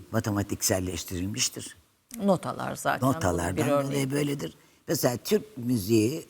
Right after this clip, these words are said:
Speaker 1: e, veya işte türkü, e, efendim, iki nota arasındaki sesleri ihtiva eder. Ona mi, mi, mi dersiniz. Niye? Çünkü karşılığını koymamış matematiksel olarak.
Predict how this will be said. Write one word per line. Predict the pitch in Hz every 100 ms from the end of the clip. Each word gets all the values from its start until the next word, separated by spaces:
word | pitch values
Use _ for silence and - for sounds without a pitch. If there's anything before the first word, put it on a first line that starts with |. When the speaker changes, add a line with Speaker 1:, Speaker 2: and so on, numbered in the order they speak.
| -
Speaker 1:
e, | 117 110 107 107
veya | 113 117 107
işte | 110 -
türkü, | 98 107 98 101 - _ _ _ _ -
e, | 120 117 113 110 -
efendim, | 110 147 147 123 - - _ _ - - -
iki | - 185
nota | 156 131 131
arasındaki | 127 117 123 127 -
sesleri | - 117 - 113 123 139 - -
ihtiva | - - 90 82 78
eder. | 69 71 - - - _ _ _ _ _ _ _ _
Ona | - 104
mi, | 202 220 107
mi, | 95 95 185
mi | 185 180
dersiniz. | 127 98 - 87 82 - - 160
Niye? | 190 185
Çünkü | - 156 170
karşılığını | - 143 143 - 160 160 160 160 - _ _ -
koymamış | 120 110 95 - -
matematiksel | 82 85 85 73 - 71 67
olarak. | 64 - -